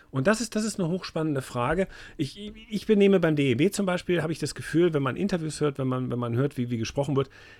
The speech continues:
die Spieler haben totale Lust zu spielen, dorthin zu fahren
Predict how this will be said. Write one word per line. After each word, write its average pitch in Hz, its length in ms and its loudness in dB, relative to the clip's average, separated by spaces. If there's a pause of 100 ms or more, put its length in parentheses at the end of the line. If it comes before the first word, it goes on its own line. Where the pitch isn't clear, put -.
(120)
die - 40 -4
Spieler 196 280 4
haben 160 100 -2
totale 147 320 0
Lust 147 460 -2 (380)
zu - 120 -6
spielen, 156 480 2 (1080)
dorthin 127 320 6
zu 160 120 -2
fahren 180 400 -4